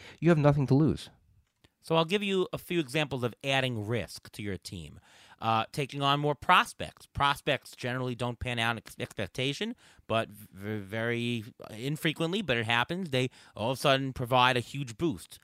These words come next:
Speaker 2: sometimes in the stolen base category, stuff like that, adding a prospect. You mentioned Joey Gallo. That's a fantastic thing. S-, people who have completely o-,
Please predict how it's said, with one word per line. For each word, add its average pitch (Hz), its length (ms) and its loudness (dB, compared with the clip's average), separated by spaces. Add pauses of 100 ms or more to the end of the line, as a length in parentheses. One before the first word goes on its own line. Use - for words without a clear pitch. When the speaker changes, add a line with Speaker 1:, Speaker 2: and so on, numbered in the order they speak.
(140)
Speaker 2:
sometimes 110 300 -4
in 107 60 -14
the 107 60 -8
stolen 120 300 -2
base 143 240 0
category, 101 420 0
stuff - 220 -8
like 95 120 -12
that, 82 240 -6 (240)
adding 107 200 -6
a 113 40 -8
prospect. 117 520 0 (200)
You 113 80 -8
mentioned 143 340 0
Joey 165 260 6
Gallo. 156 580 10 (340)
That's 95 200 -4
a 135 80 0
fantastic 160 640 6
thing. 107 140 -2
S-, - 180 -12 (120)
people 185 280 -4
who 180 60 4
have 135 260 2
completely 175 500 -4
o-, 165 240 2